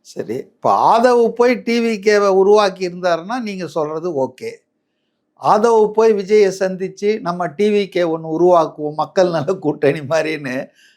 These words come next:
ஆனா, டி வி கே உருவான பிறகு, அது கொஞ்சம் பெரிய அளவுல பேசப்பட்ட பிறகு, ஆதவ் அங்க போய் இணைந்தாரு, அவர் உருவாக்கல. அதனால வந்துங்க,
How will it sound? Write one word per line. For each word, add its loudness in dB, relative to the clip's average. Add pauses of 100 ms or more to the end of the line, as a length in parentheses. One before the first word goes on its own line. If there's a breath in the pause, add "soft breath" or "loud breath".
(140 soft breath)
ஆனா, 2 (920)
டி 0
வி 0
கே 0
உருவான 2
பிறகு, -2
அது 0
கொஞ்சம் -2
பெரிய 2
அளவுல 0
பேசப்பட்ட -6
பிறகு, -6
ஆதவ் 2
அங்க -2
போய் -8 (300)
இணைந்தாரு, -2 (220)
அவர் -2
உருவாக்கல. -2
அதனால -6
வந்துங்க, -6